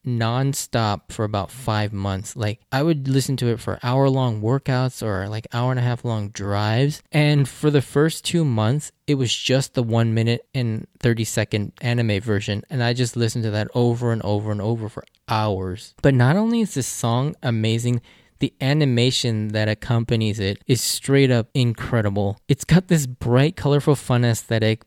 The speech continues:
but the real amazing part is the last half. I especially love the part where it crescendos up to Luffy's first use of Gear Second and the Gomu Gomu no Jet Pistol,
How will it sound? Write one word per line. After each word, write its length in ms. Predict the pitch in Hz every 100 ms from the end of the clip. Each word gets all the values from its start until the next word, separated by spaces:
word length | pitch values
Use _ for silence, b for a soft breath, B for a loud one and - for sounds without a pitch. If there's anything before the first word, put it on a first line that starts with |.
| _
but 140 | 123 -
the 100 | 120
real 480 | 120 120 135 131
amazing 400 | 131 117 117 120
part 300 | - 110 110 -
is 180 | 117
the 140 | 117 110
last 400 | 101 98 95 -
half. 400 | 107 95 104 -
I 100 | 131
especially 880 | 135 131 - - - 151 147 - 139
love 240 | 131 123 120
the 80 | 117
part 280 | - 110
where 140 | 107 107
it 120 | 107
crescendos 680 | - - 117 117 120 127 - b b b
up 160 | 120 -
to 80 | 127
Luffy's 380 | 117 117 117 -
first 440 | - 120 110 -
use 300 | 104 104 -
of 160 | 107 -
Gear 200 | 117 117
Second 580 | - 98 - 123 135 - -
and 260 | 120 110
the 100 | 110
Gomu 320 | 113 113 113
Gomu 260 | 117 117 117
no 80 | 107
Jet 320 | 107 107 -
Pistol, 500 | 123 113 - 143